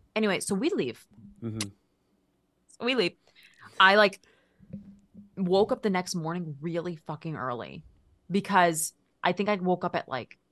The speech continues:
Speaker 1: well, this was early for, like, a high school kid. I woke up at, like, seven A M.
Speaker 2: Okay. That's, that's
Speaker 1: Um,
Speaker 2: early for me still.
Speaker 1: Uh, but I woke up at, like, seven A M 'cause I wanted to go over there 'cause I felt bad 'cause this dog was over there and I'm supposed to be watching her and, like, I felt bad.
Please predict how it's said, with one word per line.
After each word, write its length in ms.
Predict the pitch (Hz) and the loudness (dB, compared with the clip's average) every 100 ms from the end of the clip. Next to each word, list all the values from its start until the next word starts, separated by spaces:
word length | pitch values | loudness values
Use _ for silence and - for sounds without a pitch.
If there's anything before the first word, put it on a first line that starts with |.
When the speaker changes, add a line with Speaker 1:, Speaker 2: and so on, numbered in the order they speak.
| _ _ _ _ - | _ _ _ _ -6
Speaker 1:
well, 340 | 151 131 110 | -2 -2 -2
this 100 | 156 160 | -10 -12
was 100 | 151 | -8
early 240 | 117 123 113 | -6 -6 -8
for, 160 | - | -8
like, 140 | 95 - | -8 -8
a 60 | |
high 180 | - - | -10 -12
school 200 | - 87 | -10 -12
kid. 200 | - 80 | -8 -4
I 40 | 147 | -2
woke 140 | 156 | -4
up 120 | - | -6
at, 40 | 104 | -8
like, 140 | 135 | -8
seven 300 | - 104 98 | -6 -6 -6
A 20 | |
M. 360 | 82 69 52 156 _ - | -10 -12 -14 -16 _ -10
Speaker 2:
Okay. 240 | 113 104 - _ _ | -8 -8 -14 _ _
That's, 240 | 113 - | -8 -8
that's 320 | - - 175 151 | -6 0 2 2
Speaker 1:
Um, 40 | |
Speaker 2:
early 140 | 135 139 | 0 -2
for 160 | 120 | -4
me 160 | 120 135 | -6 -6
still. 420 | - - 92 - _ _ _ _ - | -6 -6 -8 -8 _ _ _ _ -2
Speaker 1:
Uh, 300 | 190 180 160 | 2 4 2
but 180 | 165 190 | 2 2
I 20 | |
woke 140 | 202 | 2
up 40 | 208 | 2
at, 40 | |
like, 120 | 175 | 0
seven 260 | 175 180 202 | 2 0 0
A 120 | 208 | 0
M 140 | 180 170 | -2 -4
'cause 120 | 185 | -2
I 80 | 165 | 0
wanted 240 | 170 190 | 0 -2
to 60 | 196 | -2
go 180 | 185 170 | 0 2
over 160 | 202 | 2
there 80 | 254 | 0
'cause 100 | 226 | -2
I 60 | 208 | -2
felt 260 | 220 180 | -2 -4
bad 320 | 165 214 269 233 | 0 2 2 0
'cause 120 | 214 | -2
this 100 | 202 | -2
dog 320 | 175 196 240 | 2 4 4
was 100 | 240 | 2
over 140 | 208 185 | -2 0
there 300 | 165 160 165 | 0 0 0
and 120 | 180 | 0
I'm 80 | 180 | -2
supposed 180 | 180 202 | -4 -6
to 80 | 208 | -2
be 40 | |
watching 340 | 175 170 190 | 0 0 -2
her 180 | 175 180 | -6 -4
and, 100 | 175 | -4
like, 140 | - 170 | -6 -2
I 100 | 160 | 0
felt 240 | 175 202 156 | 0 -2 0
bad. 300 | 151 123 | 0 0